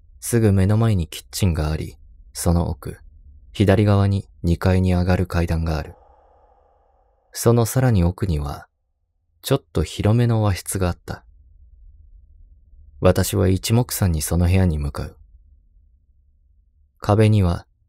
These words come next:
猫の魔除けが飾られていて、右奥には三面鏡のドレッサー。布団が二組きれいに畳んでおいてある。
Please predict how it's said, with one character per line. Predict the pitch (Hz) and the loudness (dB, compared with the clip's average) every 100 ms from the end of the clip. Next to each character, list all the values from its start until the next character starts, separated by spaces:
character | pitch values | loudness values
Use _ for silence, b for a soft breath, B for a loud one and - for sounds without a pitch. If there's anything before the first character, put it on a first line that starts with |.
| _ | _
猫 | 104 113 - | 0 0 2
の | 101 | 2
魔 | 82 82 | 2 2
除 | 92 | 2
け | 98 104 | 2 0
が | 101 | 0
飾 | - 95 98 | -2 -2 0
ら | 95 | 0
れ | 90 | -4
て | - | -4
い | 90 | -6
て、 | - 87 - _ _ - _ _ | -6 -8 -10 _ _ -20 _ _
右 | 98 95 107 | 2 4 4
奥 | 107 - | 2 2
に | 107 | 2
は | 95 | 2
三 | 78 - 98 101 | -2 0 2 2
面 | 98 98 | 2 0
鏡 | 98 95 | 0 0
の | 90 | 0
ド | 80 | -2
レ | 80 | -4
ッ | |
サ | - - 78 - | -6 -10 -12 -18
ー。 | - - - - - - - - - - - - - | -20 -20 -20 -20 -20 -20 -20 -20 -20 -20 -20 -20 -20
布 | - - | -18 0
団 | 107 104 | 2 4
が | 104 | 2
二 | - - | 0 -2
組 | 107 98 85 85 _ | 0 0 0 -2 _
き | - 117 | -4 0
れ | 113 | 2
い | 101 | 2
に | 82 | -2
畳 | - 82 92 95 | -4 -2 0 0
ん | |
で | 95 | 0
お | 90 | -2
い | |
て | 90 | -2
あ | 80 | -6
る。 | 101 | -8